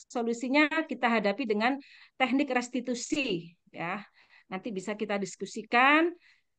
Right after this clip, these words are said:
Eh, ini langkahnya teknik restitusi. Ada segitiga restitusi. Yang pertama menstabilkan identitas, kemudian,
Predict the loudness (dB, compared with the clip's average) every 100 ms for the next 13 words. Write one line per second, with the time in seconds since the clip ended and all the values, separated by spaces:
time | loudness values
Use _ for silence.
0 | _ -2 0 0 0 -4 -8 _ -6 0
1 | 2 2 0 0 -4 -2 -2 -4 -6 -2
2 | 2 4 2 2 0 0 -2 -2 -4 -6
3 | -6 -6 -6 0 0 0 -4 _ -20 -20
4 | _ _ 2 4 4 0 2 0 2 4
5 | 6 6 2 -6 -6 -6 0 0 0 -2
6 | -4 -6 -8 -2 0 2 2 2 0 0
7 | 0 -2 -2 -2 -2 -4 -6 -2 -2 -2
8 | -6 -6 -4 -4 0 2 4